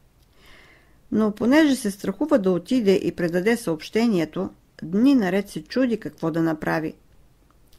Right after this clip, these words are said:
Не смее да предаде съобщението, защото властта ще научи и направо ще го изпрати в затвора. Накрая се престрашил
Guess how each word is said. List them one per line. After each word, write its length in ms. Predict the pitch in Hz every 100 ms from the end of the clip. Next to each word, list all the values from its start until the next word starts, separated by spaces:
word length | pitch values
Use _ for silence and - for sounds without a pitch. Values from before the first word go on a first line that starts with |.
| - _ _ _
Не 140 | 202 220
смее 360 | 226 247 269
да 100 | 233
предаде 440 | 208 185 180 175 208
съобщението, 880 | 196 175 - 214 220 190 170 170 - - _ 202
защото 440 | 190 - 262 202
властта 520 | 170 175 - 202 202
ще 200 | 202 175
научи 560 | 165 185 220 - 220 - -
и 100 | 180
направо 400 | 160 185 226 220
ще 160 | -
го 100 | 139
изпрати 420 | 160 - 165 160 160
в 40 |
затвора. 520 | 160 151 175 165 160 - _ _ _ - _ _ _ _ - - - - - _ _ 202
Накрая 400 | 190 208 202 190
се 140 | 190
престрашил 840 | - 175 - 175 - 214 220 220